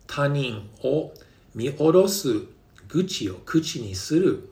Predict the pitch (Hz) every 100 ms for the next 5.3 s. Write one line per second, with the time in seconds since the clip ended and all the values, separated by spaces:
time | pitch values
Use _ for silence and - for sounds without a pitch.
0 | - 127 135 170 143 151 180 185 208 196
1 | 196 202 208 196 226 226 - - - -
2 | - - - - 113 120 107 107 110 104
3 | 101 151 180 - - 151 139 113 98 92
4 | 135 - 110 104 104 117 107 104 - 104
5 | 104 - -